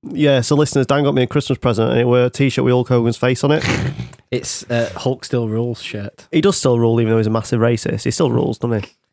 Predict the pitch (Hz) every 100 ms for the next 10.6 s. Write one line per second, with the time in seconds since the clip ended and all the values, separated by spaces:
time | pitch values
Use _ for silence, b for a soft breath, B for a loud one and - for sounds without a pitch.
0 | _ _ 127 123 120 120 131 127 127 151
1 | - 117 107 104 - 127 113 104 - 90
2 | 90 - 123 123 - 127 104 - _ b
3 | b b b b _ 233 185 127 113 -
4 | 107 113 107 104 98 101 107 131 147 101
5 | - _ - 139 127 147 143 143 143 139
6 | - - 175 175 190 175 196 160 175 -
7 | 147 131 147 127 - - 120 - - _
8 | _ _ _ - 131 131 120 - 143 156
9 | 147 151 143 147 139 135 - 127 - -
10 | 123 110 110 110 127